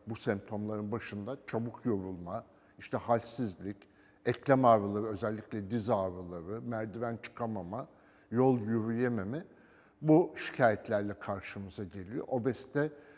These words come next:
birçok hastalığın öncüsü. Dünyada en çok ölüm nedeni kalp hastalığı şu anda. İkinci sırada kanser. Obezite ikisinin de en önemli sebeplerinden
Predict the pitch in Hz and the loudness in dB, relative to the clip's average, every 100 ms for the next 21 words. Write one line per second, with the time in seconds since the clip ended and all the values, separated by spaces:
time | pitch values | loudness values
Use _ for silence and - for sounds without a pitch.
0 | - 107 156 151 - - - 117 - - | -12 4 4 6 -2 -6 -6 -8 -6 -2
1 | 123 123 165 - - 123 123 113 113 - | 2 2 2 -2 -4 0 2 0 -4 -4
2 | 107 - - - - _ _ _ - 151 | -4 -4 -18 -20 -20 _ _ _ -2 2
3 | 135 127 170 - 139 - 165 165 - - | 4 4 2 2 0 2 0 -2 -10 -20
4 | - _ - 143 156 135 113 117 147 - | -20 _ 2 6 6 4 2 0 -4 2
5 | 160 131 120 - - 110 87 78 - _ | 4 4 0 -4 -6 -6 -6 -10 -16 _
6 | _ _ _ _ _ - 120 104 107 160 | _ _ _ _ _ -6 -4 -4 -6 -8
7 | - - 143 139 - 117 104 147 170 - | -8 -4 -4 -4 -4 -4 -2 -2 -2 -8
8 | - - - _ _ _ - 135 117 - | -20 -20 -20 _ _ _ 2 4 4 0
9 | - 92 - - _ _ _ - 123 127 | -6 -8 -18 -20 _ _ _ -2 2 2
10 | - - 175 - 156 165 - 147 131 139 | 2 -2 -2 -4 -6 -6 -2 0 0 0
11 | 180 - - 165 165 160 - - - - | -2 -4 0 2 2 0 -10 -20 -20 0
12 | 139 127 123 156 - - 113 113 117 120 | 4 4 4 0 -2 0 0 0 -2 -2
13 | 127 127 | -2 -4